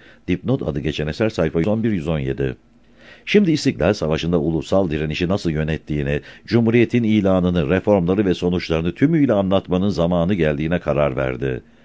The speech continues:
Bu açıklama için on beş Ekim'de Ankara'da başlayacak olan Cumhuriyet Halk Fırkası Kongresi seçildi. Dipnot,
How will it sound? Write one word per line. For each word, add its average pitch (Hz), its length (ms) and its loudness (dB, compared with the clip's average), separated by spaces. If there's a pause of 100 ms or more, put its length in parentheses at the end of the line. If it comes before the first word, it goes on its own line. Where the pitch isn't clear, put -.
(340)
Bu 165 160 6
açıklama 139 460 4
için 131 200 2
on 127 260 0
beş 82 140 0
Ekim'de 82 280 -2
Ankara'da 85 460 2
başlayacak 82 520 0
olan 85 240 2
Cumhuriyet 101 420 0
Halk 131 260 2
Fırkası 90 400 -4
Kongresi 80 460 -2
seçildi. 67 640 -4 (920)
Dipnot, - 440 0